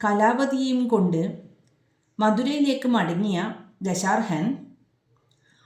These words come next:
ആദ്യ രാത്രിയിൽ അതീവ അഭിനിവേശത്തോടെ അവളുടെ സമീപത്തെത്തി. കലാവതിയെ ഒന്ന് തൊടാൻ ശ്രമിച്ചതും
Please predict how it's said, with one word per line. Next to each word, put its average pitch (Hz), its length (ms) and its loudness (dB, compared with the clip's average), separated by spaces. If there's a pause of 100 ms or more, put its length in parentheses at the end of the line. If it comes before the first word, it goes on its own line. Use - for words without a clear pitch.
(140)
ആദ്യ 294 360 2
രാത്രിയിൽ 226 760 -2
അതീവ 226 460 -2
അഭിനിവേശത്തോടെ 220 1500 -2
അവളുടെ 196 400 0
സമീപത്തെത്തി. 170 920 -6 (1500)
കലാവതിയെ 311 760 0
ഒന്ന് 233 280 4
തൊടാൻ 202 340 0
ശ്രമിച്ചതും 202 920 -2